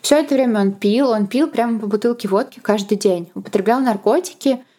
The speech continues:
и читал книжки про жизнь успешных людей. Видимо, всё это время он вынашивал мысль убить Джанни Версаче.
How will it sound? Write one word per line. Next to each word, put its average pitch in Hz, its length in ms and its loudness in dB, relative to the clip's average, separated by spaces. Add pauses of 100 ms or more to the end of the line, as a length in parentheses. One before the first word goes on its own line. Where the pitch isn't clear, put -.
(180)
и - 120 2
читал 233 280 0
книжки 262 400 -2
про 196 180 0
жизнь 214 240 0
успешных 196 520 -2
людей. 170 420 -2 (320)
Видимо, 214 320 2
всё 214 140 0
это 202 180 -2
время 247 280 4
он 247 100 2
вынашивал 202 500 -2
мысль 208 320 -2
убить 208 240 0
Джанни 202 240 2
Версаче. 185 500 -2